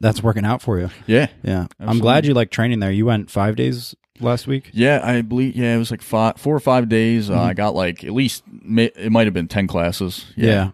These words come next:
Speaker 2: I trained,
Speaker 1: So
Speaker 2: like, two a days and, you know,
Speaker 1: Uh, that's
Speaker 2: stuff like that,
Speaker 1: You'll
Speaker 2: so.
Speaker 1: get better real fast.
Speaker 2: Yeah.
Speaker 1: Um, I do, I do wanna ask you, though, because it, it's a bit of a hike, isn't it?
Speaker 2: Oh, yeah.
Speaker 1: Yeah.
Speaker 2: Absolutely, yeah.
Speaker 1: How far is the drive for you? 'Cause you're
Speaker 2: <sighs>
Speaker 1: in, you're
Speaker 2: Yeah.
Speaker 1: in P A,
Speaker 2: Yeah.
Speaker 1: and then you're training up in New York.
Speaker 2: Mm-hmm.
Speaker 1: Yeah.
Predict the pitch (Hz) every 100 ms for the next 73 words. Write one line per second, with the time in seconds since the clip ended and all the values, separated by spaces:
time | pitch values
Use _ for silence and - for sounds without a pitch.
0 | _ - 101 - 113 127 87 82 110 98
1 | 92 87 90 85 80 73 76 113 101 92
2 | 101 - 73 - 67 - 65 87 127 165
3 | 117 - 120 113 110 101 107 98 87 -
4 | - 98 98 87 107 107 98 - _ _
5 | _ _ - 117 131 143 135 143 214 170
6 | 165 - 123 120 113 139 120 - - 113
7 | _ - 127 202 233 104 - 165 - 98
8 | 135 165 - - - - 143 110 107 80
9 | 113 117 98 98 101 107 92 85 101 127
10 | 160 151 123 104 101 120 110 80 - 104
11 | 143 156 139 123 - - 113 113 98 90
12 | 117 107 95 92 87 92 82 104 107 104
13 | 95 110 131 113 101 95 92 92 80 107
14 | 104 107 101 92